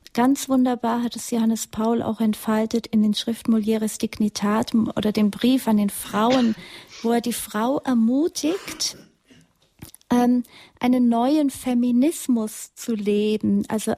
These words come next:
all ihre Fähigkeiten, ihr Frausein, ihr Charisma einzubringen in unsere Gesellschaft, in die Familie, in die Arbeitswelt, aber eben als Frauen und nicht, indem wir werden wie die Männer,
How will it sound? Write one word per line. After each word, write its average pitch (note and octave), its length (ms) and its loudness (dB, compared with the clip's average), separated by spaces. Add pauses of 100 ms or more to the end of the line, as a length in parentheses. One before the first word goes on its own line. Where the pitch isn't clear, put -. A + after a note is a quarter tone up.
all C4+ 300 2
ihre B3+ 240 0
Fähigkeiten, A#3 1300 -2
ihr A3+ 320 0 (200)
Frausein, A3+ 1000 0
ihr G#3+ 240 -4
Charisma A#3+ 720 -2
einzubringen A3+ 920 0
in C#4 240 2
unsere A#3+ 380 -2
Gesellschaft, G#3+ 840 -2
in B3+ 160 2
die B3+ 100 -2
Familie, A3 640 0
in B3 220 2
die C#4 160 -2
Arbeitswelt, A3 1040 -2 (640)
aber C4+ 400 2
eben B3+ 380 2 (360)
als B3+ 400 0
Frauen B3 720 0 (400)
und A#3+ 160 4
nicht, D4 300 0
indem B3 320 2
wir A#3 220 0
werden A#3+ 480 2
wie A#3+ 120 0
die A#3+ 140 2
Männer, G#3+ 760 2